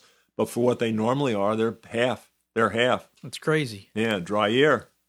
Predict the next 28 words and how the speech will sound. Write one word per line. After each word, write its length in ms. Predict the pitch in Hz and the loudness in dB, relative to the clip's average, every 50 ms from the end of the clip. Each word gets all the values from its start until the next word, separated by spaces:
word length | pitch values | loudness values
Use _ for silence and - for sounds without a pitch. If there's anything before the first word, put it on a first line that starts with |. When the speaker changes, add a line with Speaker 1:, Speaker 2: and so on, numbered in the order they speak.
| _ _ _ _ _ _ _ _ _ _ _ _ _ _ - | _ _ _ _ _ _ _ _ _ _ _ _ _ _ -2
Speaker 2:
Dry 140 | 123 127 | 0 2
year. 260 | 127 135 151 175 175 147 | 2 2 2 2 0 0
And 140 | 117 127 | 0 2
that's 180 | 143 143 143 - | 2 2 4 4
gonna 220 | - 160 151 151 | 4 2 4 2
affect 420 | 143 131 - 170 156 151 151 - - | 0 0 4 4 4 4 4 0 -4
even 220 | 151 143 139 139 | -6 -4 -4 -6
the 60 | 131 127 | -4 2
gas 260 | 131 160 180 185 165 | 4 4 4 4 4
prices 420 | - - 127 127 131 - - 139 | 2 2 4 4 4 2 0 -2
'cause 200 | 117 - 143 117 | -2 -2 -2 0
they're 100 | 123 127 | 0 0
making 320 | 127 131 135 135 127 135 127 | 0 0 0 0 0 -2 0
less 240 | 131 135 127 - - | 0 0 0 0 2
Speaker 1:
<laughs> 200 | 165 175 165 - | 2 2 4 6
That's, 300 | 170 151 117 104 98 123 | 6 6 6 6 4 4
Speaker 2:
ethanol. 120 | 156 - | 4 4
Speaker 1:
that's 260 | - 156 135 - - | 4 4 4 4 2
right. 380 | 147 147 - 180 175 147 127 - | 2 6 8 8 8 8 6 4
You're 120 | 147 139 127 | 4 4 4
exactly 440 | 110 - 127 123 - - - 127 123 | 4 4 2 2 0 -2 -6 -6 -4
right, 280 | 117 139 139 135 131 | -2 -2 0 0 -2
Frank. 400 | - - 101 107 110 113 113 - - | -2 -2 -2 -2 -2 -4 -6 -10 -12
You're 160 | - 104 104 | -8 -6 -6
exactly 520 | 107 98 90 - 113 110 110 117 123 139 170 | -6 -6 -6 -4 -4 -4 -2 -2 -2 0 0
Speaker 2:
Right? 40 | 120 | 0
Speaker 1:
right. 300 | 131 135 131 107 - - | 0 0 0 -2 -4 -6
Yeah. 300 | - 113 117 117 113 107 | -6 -4 -4 -2 -4 -4